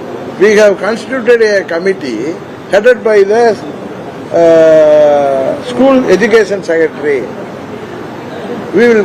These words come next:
wait. Let us wait for the, uh, recommendation. After that we will decide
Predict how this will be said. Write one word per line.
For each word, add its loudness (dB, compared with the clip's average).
wait. 4
Let 2
us -6
wait 2
for 0
the, 4
uh, 6
recommendation. 0
After 2
that 4
we -10
will -10
decide 0